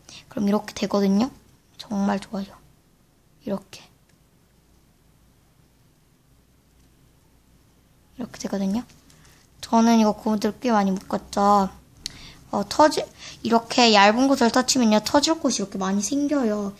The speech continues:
그럼 점점 더 구멍이 이렇게 작아지겠죠? 그러니까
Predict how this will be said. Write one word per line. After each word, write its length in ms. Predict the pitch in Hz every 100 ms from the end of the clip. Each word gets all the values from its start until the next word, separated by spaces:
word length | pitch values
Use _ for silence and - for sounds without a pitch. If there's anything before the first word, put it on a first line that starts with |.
| - - -
그럼 200 | 214 202
점점 540 | - 220 220 233 233
더 140 | 240
구멍이 420 | 233 226 214 214 202
이렇게 260 | 202 -
작아지겠죠? 720 | - 262 277 - 202 - - - - _ _ _ _ _ _ _ _ _ _ _ _ _ _ _ _ _ _ _
그러니까 800 | - 233 226 220 - 226 214 208